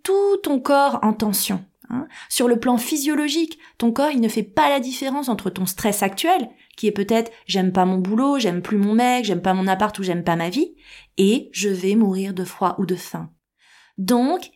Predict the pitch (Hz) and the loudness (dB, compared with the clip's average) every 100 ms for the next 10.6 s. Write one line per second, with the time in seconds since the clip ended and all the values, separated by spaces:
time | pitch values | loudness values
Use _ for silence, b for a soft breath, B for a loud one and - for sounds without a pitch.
0 | _ - 277 262 285 226 269 277 - - | _ 2 2 2 -2 -2 -6 -4 -4 -4
1 | 175 185 294 349 302 254 190 175 254 - | 0 2 4 4 2 2 2 0 -2 -6
2 | _ - - - 285 285 269 233 208 214 | _ -18 -6 0 2 2 2 2 4 0
3 | - B B B 226 208 - - 202 220 | -4 B B B 0 0 -2 -4 -2 -2
4 | 311 - _ - 190 190 196 240 269 220 | -6 -10 _ -6 -2 -2 2 2 4 2
5 | 208 - 202 190 185 - 220 233 240 247 | -2 0 0 0 -4 -2 0 0 -2 -4
6 | 247 - 220 202 180 185 233 - b b | -6 -6 -6 -4 -2 -2 -2 -4 b b
7 | - 214 220 240 202 175 180 214 233 240 | -6 0 0 0 -2 0 0 0 0 -4
8 | - 202 - 226 226 226 180 - 196 190 | -4 -6 -4 -2 -2 0 -6 -4 -2 -2
9 | 170 240 349 B B - 226 220 - 208 | 0 -2 -4 B B 0 2 2 -2 2
10 | 208 208 330 349 - - | 2 4 4 2 -2 -12